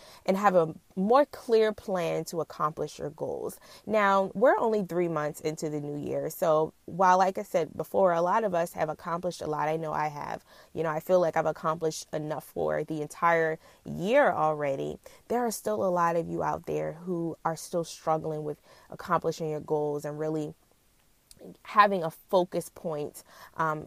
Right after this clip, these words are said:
as it pertains to what exactly you want to be doing and need to be doing. And I found that with some of the tips that I'm gonna share with you today, I've been able to really be clear on what I wanna accomplish and how to go about making those things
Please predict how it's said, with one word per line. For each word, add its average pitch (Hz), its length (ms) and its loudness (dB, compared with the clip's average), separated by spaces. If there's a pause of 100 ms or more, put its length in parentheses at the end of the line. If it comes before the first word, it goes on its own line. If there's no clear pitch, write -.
as 175 160 -2
it 165 80 -2
pertains 156 600 -6
to 156 200 -4
what 151 280 2
exactly 151 520 -6
you 151 200 -4
want 147 340 -4
to 185 80 -2
be 160 140 -4
doing 147 360 -6
and 151 200 -8
need 151 240 -4
to 180 100 -6
be 156 140 -8
doing. 101 420 -4 (300)
And 185 120 -2
I 220 180 6
found 165 500 2
that 156 260 -2
with 160 220 0
some 190 240 2
of 185 40 0
the 180 100 -2
tips 175 300 -2
that 156 120 -4
I'm 156 100 -4
gonna 151 220 -6
share 240 320 -2
with 208 160 -2
you 160 100 -6
today, 147 460 -4
I've 180 240 8
been 180 100 -2
able 165 320 -2
to 175 140 -8
really 185 400 0
be 180 160 -8
clear 165 520 -2
on 156 460 -2 (300)
what 190 300 6
I 220 100 6
wanna 202 260 -2
accomplish 165 800 0
and 156 140 -8
how 160 360 2
to 165 140 -8
go 156 220 -2
about 147 300 -4
making 156 340 -4
those 151 240 -6
things 143 360 -8